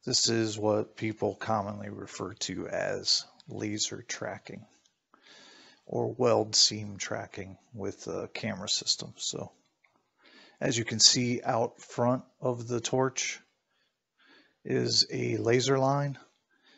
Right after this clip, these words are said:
that's imaged by a camera that's built into the sensor.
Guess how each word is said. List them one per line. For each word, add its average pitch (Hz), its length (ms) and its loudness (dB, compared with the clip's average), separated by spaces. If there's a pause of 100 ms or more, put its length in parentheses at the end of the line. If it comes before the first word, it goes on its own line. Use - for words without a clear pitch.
(200)
that's - 340 2
imaged 113 460 2
by 104 240 6
a 98 120 2
camera 107 480 -2
that's 101 260 -4
built 104 280 2
into 98 220 -2
the 92 100 -4
sensor. 113 560 -2